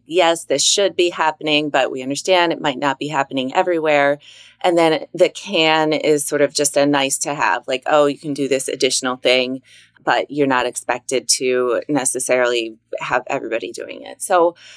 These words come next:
a lot of people I know use this new language to show to their administrations, like, "Look, these are the standards that everybody agrees on in our field. We agreed to them by becoming members of the Forum on Education Abroad, and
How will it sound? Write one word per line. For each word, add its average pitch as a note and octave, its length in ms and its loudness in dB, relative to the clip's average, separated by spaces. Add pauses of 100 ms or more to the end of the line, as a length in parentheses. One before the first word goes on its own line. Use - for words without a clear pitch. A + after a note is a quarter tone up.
(340)
a F#3+ 80 2
lot G#3 220 4
of G3 120 -12
people D#3+ 460 4
I D#3 140 2
know D3 600 2
use F3 720 0
this D3+ 360 4
new F3 200 2
language D3+ 680 2
to E3 100 0
show F3 340 4
to F3 140 -6
their D3 180 4
administrations, C#3+ 840 0
like, C#3+ 220 0
"Look, D#3+ 260 2
these D3 200 0
are E3+ 80 4
the F#3+ 100 4
standards D3 760 2
that C3 320 0 (120)
everybody E3+ 460 2
agrees C3+ 400 0
on C3 260 2
in C#3+ 160 -2
our D3 160 0
field. B2 480 0
We D3+ 240 0
agreed D#3+ 360 0
to D3+ 100 -8
them C3+ 240 2
by C3+ 180 0
becoming C#3 480 -2
members C3 520 2
of C3 320 0
the C3+ 160 -2 (100)
Forum C3+ 260 2
on C#3 100 -2
Education C#3+ 520 -4
Abroad, C3 500 2 (560)
and D3+ 320 2